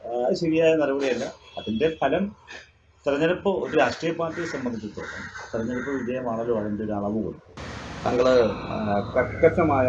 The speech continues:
Speaker 2: ഒരു പാർട്ടി അച്ചടക്കത്തിൻ്റെ ആളാണെന്നാണ് പാർട്ടി വൃത്തങ്ങളിൽ, ആ, പറഞ്ഞു കേൾക്കുന്നത്. സാധാരണഗതിയിൽ, ഏ, കോൺഗ്രസിന് ഇല്ലാത്ത ഒരു ശൈലിയാണ് അത്. സി പി എമ്മിൻ്റെ ശൈലി എന്ന് വേണമെങ്കിൽ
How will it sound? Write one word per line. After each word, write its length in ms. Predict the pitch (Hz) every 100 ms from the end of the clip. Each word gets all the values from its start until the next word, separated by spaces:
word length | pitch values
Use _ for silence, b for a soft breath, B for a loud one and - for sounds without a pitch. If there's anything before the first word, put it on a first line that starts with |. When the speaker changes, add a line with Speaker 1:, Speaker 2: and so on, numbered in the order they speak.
| 120 117
Speaker 2:
ഒരു 160 | 110 107 -
പാർട്ടി 460 | 120 120 - - 135 -
അച്ചടക്കത്തിൻ്റെ 880 | - - 147 135 131 120 120 110 107 101
ആളാണെന്നാണ് 580 | 101 101 98 92 92 92 -
പാർട്ടി 320 | 95 92 104
വൃത്തങ്ങളിൽ, 580 | 92 - 95 90 90 85 90 - - -
ആ, 100 | 92 92 90 -
പറഞ്ഞു 280 | - 107 107
കേൾക്കുന്നത്. 400 | 92 - 80 82 - - - - -
സാധാരണഗതിയിൽ, 640 | - 127 151 156 147 147 143 139 135
ഏ, 180 | - 120 110
കോൺഗ്രസിന് 480 | 123 131 135 156
ഇല്ലാത്ത 380 | 135 135 147 - 139
ഒരു 180 | 123 123 117
ശൈലിയാണ് 500 | - 113 110 95 85 82
അത്. 140 | 82 82 - -
സി 120 | 143
പി 160 | - 160
എമ്മിൻ്റെ 300 | 156 156 156 -
ശൈലി 300 | 131 127 127 123
എന്ന് 140 | 120
വേണമെങ്കിൽ 380 | 113 110 110